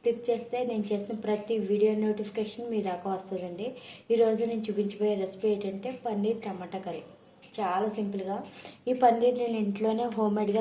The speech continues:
తయారు చేశానండి. ఫ్యాట్ లేని పన్నీరు, ఓకేనా? దీని రెసిపీ మీకు సింపుల్గా చూపిస్తామని చేశాను. మనం బయట కొన్నదైతే కొంచెం మెత్తగా ఉంటుంది, ఫ్యాట్ కంటెంట్ ఉండడం వల్ల. ఇది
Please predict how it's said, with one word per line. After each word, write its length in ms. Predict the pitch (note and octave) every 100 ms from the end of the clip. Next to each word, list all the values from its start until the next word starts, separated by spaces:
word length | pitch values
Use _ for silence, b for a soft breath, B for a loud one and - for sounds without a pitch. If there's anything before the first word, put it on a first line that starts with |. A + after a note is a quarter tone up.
| G#3+
తయారు 240 | G3+ F#3+ G3
చేశానండి. 580 | G3 G3+ F#3+ F#3 F3+ A3+ -
ఫ్యాట్ 320 | G3+ G#3 G#3 A3
లేని 180 | A3 G#3+ F3+
పన్నీరు, 360 | F3 F3+ G#3+ - B B B G3
ఓకేనా? 320 | F#3+ A3+ A3 - - F3
దీని 180 | A3 A3
రెసిపీ 300 | G3 G3 - B3
మీకు 220 | A#3+ B3 A3 G#3+
సింపుల్గా 400 | G#3 G3 G3+ G#3+ G#3+
చూపిస్తామని 560 | G3 F#3 - F#3+ G3+ G#3
చేశాను. 360 | F#3 F3 F#3 G#3 A#3+
మనం 160 | A3 A#3 G3+
బయట 220 | G3+ G#3 -
కొన్నదైతే 560 | A#3 A3 G#3+ G3+ G3 C#4 B B B B
కొంచెం 260 | B3+ A3+ B3+ A3
మెత్తగా 380 | G3 - A3 A#3 G#3+
ఉంటుంది, 280 | G3 F#3 A3 C4
ఫ్యాట్ 320 | - F#3 F#3+ -
కంటెంట్ 360 | G#3+ G#3 G#3 G3
ఉండడం 180 | F#3+ F3+
వల్ల. 120 | F#3 A#3+
ఇది 120 | C4+